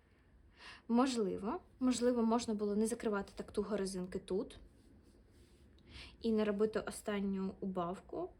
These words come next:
до шістдесяти петель, зробити трошки поширше рукави, хоча тоді в куртку було б незручно. Ні, все я зробила вірно, все подобається, все як зроблено, так воно і є. Він такий мій унікальний, з двічі перерозпущеною горловиною,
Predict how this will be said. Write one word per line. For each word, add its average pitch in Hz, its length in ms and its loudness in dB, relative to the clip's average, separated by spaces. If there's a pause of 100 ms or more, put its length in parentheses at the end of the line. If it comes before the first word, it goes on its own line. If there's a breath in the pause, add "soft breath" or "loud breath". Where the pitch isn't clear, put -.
до 240 180 -2
шістдесяти 240 500 -6
петель, 226 500 -4
зробити 202 400 -4
трошки 208 460 -6
поширше 208 540 -6
рукави, 302 360 -4 (360 loud breath)
хоча 247 280 -2
тоді 208 200 0
в 196 80 -8
куртку 294 320 -8
було 269 180 0
б 262 60 -2
незручно. 254 560 0 (420 loud breath)
Ні, 196 200 0 (120)
все - 180 0
я 381 120 4
зробила 220 360 2
вірно, 254 460 -2
все - 240 -2
подобається, 233 680 -2
все 226 240 -2
як 202 160 2
зроблено, 240 480 2
так 254 280 -4
воно 208 200 2
і 220 60 4
є. 190 240 -2 (380 loud breath)
Він 226 220 4
такий 196 300 -4
мій 190 300 -4
унікальний, 240 720 0 (220 loud breath)
з 208 80 -4
двічі 226 300 -2
перерозпущеною 208 840 -2
горловиною, 220 600 -2